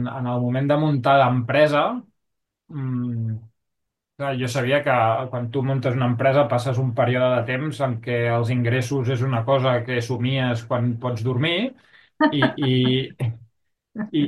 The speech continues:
Speaker 1: i jo tenia la confiança i la seguretat de que, eh, la meva família, en aquest cas, eh, estaven amb mi, que,
Speaker 2: Ja.
Speaker 1: que, que em donaven suport, eh, tant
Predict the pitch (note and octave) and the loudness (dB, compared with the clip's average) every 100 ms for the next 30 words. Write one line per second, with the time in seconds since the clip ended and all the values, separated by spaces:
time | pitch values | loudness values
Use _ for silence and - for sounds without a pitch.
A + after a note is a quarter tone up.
0 | - C3+ C#3 C3 D#3+ F3 E3+ D3 C#3+ D3+ | -2 -2 0 2 2 4 4 4 2 0
1 | D3 C#3+ D#3 E3+ D#3 D3+ C#3+ C#3+ B2+ D3 | 0 0 0 2 0 2 0 0 2 0
2 | D#3+ E3+ C3 - C#3+ B2 A#2+ A#2 A2 A2+ | 2 0 -2 -2 0 0 0 -2 -4 -8
3 | - B2 A#2+ A#2 - - A#2+ B2 C3+ C3 | -18 -12 -8 -6 -8 -8 -6 0 0 2
4 | C#3 D#3 D3 B2 A#2 B2 - C#3+ E3 F3 | 2 4 2 2 -2 -4 0 4 4 2
5 | - A#2+ A#2 A2 - _ - - A#2 A2+ | 0 -2 -4 -6 -12 _ -18 -12 -10 0
6 | B2+ B2 G#2+ A#2 A#2+ - _ _ _ B2+ | 2 4 2 0 -2 -8 _ _ _ 0
7 | A#2+ B2+ A#2+ A2 A2 A#2+ B2 - B2+ B2 | 0 0 0 0 0 -2 -2 0 0 2
8 | C3 C#3 C3+ C3 D#3+ E3+ G#3 A3+ - C3+ | 2 2 0 2 6 8 8 6 -2 -4
9 | B2 A#2+ A2+ C3 B2 A#2+ | -4 -4 -2 2 2 2